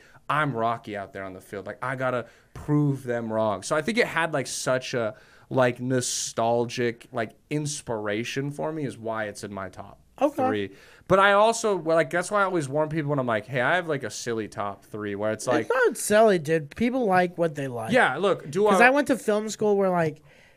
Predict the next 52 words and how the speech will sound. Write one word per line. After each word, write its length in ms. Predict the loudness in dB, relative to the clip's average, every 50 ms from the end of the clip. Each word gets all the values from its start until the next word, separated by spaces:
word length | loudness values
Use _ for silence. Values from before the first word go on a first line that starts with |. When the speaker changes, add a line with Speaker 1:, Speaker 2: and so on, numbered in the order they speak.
| _ -10
Speaker 2:
people 320 | -2 0 0 2 2 2 0
would 140 | 0 0 0
shit 320 | -4 -6 -2 -2 0 0
on 120 | 0 -2 -2
what 140 | -4 -4 -4
you 100 | -4 -6
like, 380 | -6 -4 -4 -4 -4 -4 -4 -6
and 140 | -4 -2
it's 100 | -2 -2
Speaker 1:
Mm-hmm. 80 | 0 0
Speaker 2:
like, 160 | -2 -2 -4 -6 -16 -20 -20 -20 _ _ _
bro, 440 | 4 8 8 10 10 8 8 4 2 -2 -4
if 140 | -4 -4 -4 -6 -10 -14 _
everybody's 760 | -8 -4 0 0 0 0 0 -2 0 2 2 2 2 2 0
favorite 520 | -4 -6 -2 0 0 0 0 -2 -4 -6 -4
movie 340 | -2 -2 -2 0 -2 -2 -2
was 220 | -2 -2 -4 -4
this 160 | -8 -8 -8
weird 260 | -6 -4 -4 -4 -4 -6 -10
French 400 | -12 -10 -8 -6 -6 -6 -8 -8
art 240 | -8 -6 -4 -4
house 240 | -2 -2 -4 -4 -4
movie 200 | -4 -4 -4 -4
called 240 | -4 -2 -4 -2 -2
Oui, 380 | -2 0 2 2 2 2 0 -2 -10 -18 -10 -2
Speaker 1:
Yeah. 160 | 0 2 4 4
Speaker 2:
like, 280 | 4 4 2 0 0 -2
the 80 | 0
world 240 | 2 4 4 4 2
would 100 | 0 0
be 100 | 0 -2
a 60 | -2 -2
miserable 360 | -4 -4 -4 -4 -6 -6 -6
place. 240 | -6 -8 -8 -4 -2
Speaker 1:
Exactly. 460 | 0 2 4 4 2 2 0 -6 -12 -12 -12 _
Speaker 2:
Like, 200 | -2 -2 -2 0
I 180 | 0 2 2 4
like, 360 | 4 4 4 4 4 2 0 0
yeah. 240 | 0 2 2 0 -2 -10 _ _
Speaker 1:
You 80 | -12 -6
kinda 260 | 0 2 2 2 2
need 220 | -2 -2 -4 -2 0
dum-dums 580 | 0 0 0 0 -2 -2 -2 -2 -4 -6 -4
Speaker 2:
No. 60 | -4
Speaker 1:
like 160 | -4 -4 -4 -6
me, 200 | -8 -8 -8 -8
dude, 280 | -8 -8 -10 -10 -10 -8
to 60 | -6
Speaker 2:
Not 100 | -2 2
Speaker 1:
like 240 | 4 4 4 4 4
Speaker 2:
dumb, 200 | 4 4 4 2
dumb. 140 | 0 -2